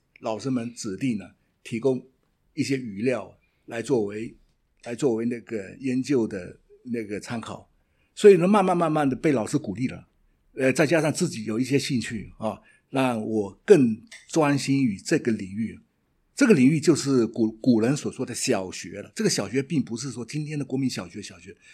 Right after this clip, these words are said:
而是念经书最基本的入门的科目，就是这个小孩子要念的，所以叫做小学，绝对不是今天国民小学的小学。所以呢，呃，一般人都认为这是比较冷门的学科了，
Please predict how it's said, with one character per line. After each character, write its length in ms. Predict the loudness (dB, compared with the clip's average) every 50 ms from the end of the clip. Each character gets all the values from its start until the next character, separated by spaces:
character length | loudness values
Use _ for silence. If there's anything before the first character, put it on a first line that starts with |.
| -20 _ _
而 180 | _ -4 -2 -2
是 380 | 2 4 4 4 4 0 -6 _ _ _ _ _ _ _ _ _ _ _ _ _ _ _ _ _ _ _ _ _
念 300 | 4 6 6 6 4 2
经 360 | 0 -2 -2 0 0 -2 -4
书 400 | -6 -8 -10 -10 -10 -10 -14 -18 _ _ _
最 260 | _ 0 0 0 0
基 340 | -2 -4 -4 -2 -2 -2 -2
本 300 | -2 -4 -6 -6 -6 -10
的 160 | -12 -12 -10
入 420 | -6 -2 0 2 2 2 0 -2 -2
门 300 | -4 -6 -8 -10 -10 -8
的 140 | -6 -8 -8
科 300 | -8 _ -8 -8 -6 -4
目， 240 | -4 -6 -8 -10 _ _ _ _ _ _
就 140 | -6 -6
是 120 | -6 -6 -10 _
这 120 | -8 -6
个 60 | -4
小 200 | -4 -2 -2 -4
孩 260 | -4 -4 -4 -4 -4
子 140 | -4 -4 -6
要 160 | -4 -4 -2
念 260 | 0 0 0 0 0 -2
的， 120 | -4 -8 _
所 180 | -8 -2 -2
以 40 | 0
叫 120 | 0 -2 -4
做 120 | -4 -6
小 380 | -6 -2 -2 -2 -2 -4 -10 -16
学， 360 | -12 -10 -8 -8 -8 -12 _ _ _ _ _
绝 120 | -2 2 2
对 100 | 2 2
不 120 | 2 0
是 140 | -2 -2 -4
今 140 | -2 -2 -2
天 80 | -2
国 140 | 0 0 0
民 120 | 0 0
小 180 | -2 -4 -10 -10
学 80 | -12 -14
的 60 | -14
小 180 | -12 -12 -12 -12
学。 180 | -14 -18 -20 _ -20 -20 -20 -20 -20 -20 _
所 160 | 0 6 6 8
以 60 | 8
呢， 220 | 6 2 -2 -4 -8 -20 _ _ _ _ _ _ -4 0
呃， 140 | 0 2 2
一 100 | 2 4
般 380 | 6 4 4 4 0 -2 -2 2
人 340 | 4 4 4 4 2 2
都 160 | 4 4 6 6
认 200 | 6 4 4 4
为 100 | 2 2
这 160 | 2 2 2
是 220 | 2 2 0 0
比 180 | 0 -4 -10 -2
较 120 | 0 0
冷 200 | 2 2 2 0
门 280 | 0 0 -2 -2 -4 -4
的 100 | -4 -4
学 200 | -6 -8 -10 -10
科 280 | -10 -8 -8 -8 -8 -10
了， 140 | -12 -16